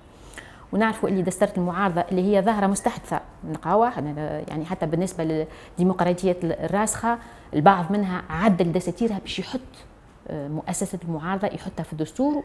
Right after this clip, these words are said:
ونعرفوا أنه إدراج المعارضة في الدستور هام برشا على خاطر، آه، يضمن، آه، لو ستاتيو دو، دو، دوبوزون، دو، دو، دو، دو، دو، دو، دو، دو لوبوزيسيون.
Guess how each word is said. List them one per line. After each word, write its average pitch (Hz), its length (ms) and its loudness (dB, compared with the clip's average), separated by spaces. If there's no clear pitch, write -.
ونعرفوا 226 520 -2
أنه 196 280 -2
إدراج 196 380 0
المعارضة 180 320 -4
في - 60 -10
الدستور - 360 -4
هام 180 260 0
برشا 180 360 2
على 170 140 2
خاطر، 247 380 2
آه، 185 120 4
يضمن، 190 640 6
آه، 151 360 0
لو 160 80 -2
ستاتيو 196 400 -2
دو، 147 60 -4
دو، 143 160 -4
دوبوزون، 165 580 0
دو، 160 120 -2
دو، 156 180 -4
دو، - 160 -6
دو، 156 120 -6
دو، 160 80 -2
دو، 151 140 0
دو، 156 100 2
دو 160 160 0
لوبوزيسيون. 156 600 -2